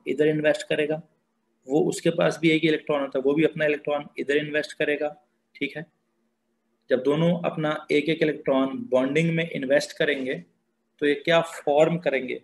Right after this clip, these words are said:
Please बताएंगे आप, ये क्या form करेंगे? Sir ये single covalent bond form करेंगे। क्या करेंगे?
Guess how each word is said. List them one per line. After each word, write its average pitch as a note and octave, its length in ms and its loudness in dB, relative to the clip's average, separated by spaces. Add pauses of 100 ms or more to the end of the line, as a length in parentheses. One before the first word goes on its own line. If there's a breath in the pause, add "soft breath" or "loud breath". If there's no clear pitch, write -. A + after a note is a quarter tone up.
(220)
Please C#3+ 180 -4
बताएंगे D3+ 300 0
आप, E3 200 -6
ये C3 60 -2
क्या D#3 180 2 (160)
form D3 260 0
करेंगे? B2+ 380 -6 (520)
Sir D3 240 0
ये D3+ 200 2
single E3+ 600 2 (160)
covalent D#3 500 0 (100)
bond C3+ 300 0
form C3 300 -4
करेंगे। B2 320 -10
क्या C#3 140 -4
करेंगे? D3 340 -4